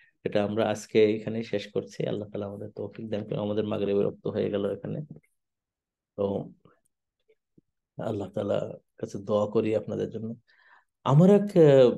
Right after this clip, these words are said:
উস্তাদের জন্য আপনারা সবাই দোয়া করবেন। তিনি, আহ, রয়্যাল লন্ডন হসপিটাল লন্ডনে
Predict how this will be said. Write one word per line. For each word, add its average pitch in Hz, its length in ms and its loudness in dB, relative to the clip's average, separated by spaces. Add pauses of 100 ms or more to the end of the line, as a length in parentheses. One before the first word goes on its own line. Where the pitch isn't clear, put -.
(240)
উস্তাদের 123 880 0
জন্য 131 240 0
আপনারা 104 260 -2
সবাই 98 240 -6
দোয়া 92 240 -6
করবেন। 98 380 -8
তিনি, 113 320 -4 (720)
আহ, 101 360 -2
রয়্যাল 110 200 -2
লন্ডন 117 340 0
হসপিটাল 110 440 -2
লন্ডনে 104 760 -6